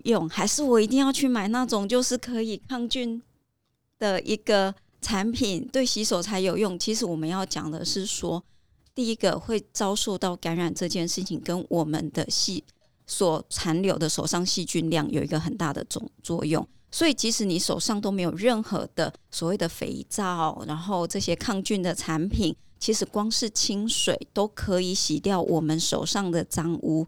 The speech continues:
跟减少它的细菌量。那另外一个部分，肥皂有没有用？当然有用，因为它也可以搓洗掉我们的一个手上的一个细菌的量。只要细菌的量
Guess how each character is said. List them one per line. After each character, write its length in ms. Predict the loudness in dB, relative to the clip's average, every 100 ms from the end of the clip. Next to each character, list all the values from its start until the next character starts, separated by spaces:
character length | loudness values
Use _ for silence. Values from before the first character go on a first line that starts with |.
| -6 _
跟 180 | 0 0
减 220 | 2 0
少 160 | 0 -4
它 180 | -4 -2
的 120 | 0
细 240 | 0 0
菌 340 | 0 -2 -2 -2
量。 180 | -4 -8 -20 -20 _
那 140 | 2 4
另 160 | 4
外 100 | 4
一 40 | 2
个 60 |
部 140 | 2 2
分， 180 | 2 4
肥 120 | 4
皂 140 | 4 4
有 40 |
没 140 | 4 4
有 80 |
用？ 200 | 4 4 2 -6
当 200 | -2 0
然 160 | 2
有 240 | 2 0 4
用， 240 | 6 4 0
因 180 | 0 2 2
为 160 | 0 -2 -12
它 160 | -4 -4
也 100 | -2
可 140 | -2
以 60 | -2
搓 340 | 0 2 2
洗 220 | 2 0
掉 280 | 0 0 0 -2
我 180 | -2
们 220 | 0 -2 -2
的 160 | -2
一 140 | -4 -4
个 260 | -2 -4 -6 _
手 200 | 0 0
上 240 | 2 0 0
的 140 | -2
一 140 | -4 -4
个 120 | -2
细 280 | 0 0 0
菌 240 | 0 0
的 100 | 0
量。 260 | 0 0 -2 -12 -4
只 140 | 2
要 160 | 2 2
细 180 | 0 0
菌 160 | 2
的 80 | 2
量 260 | 2 0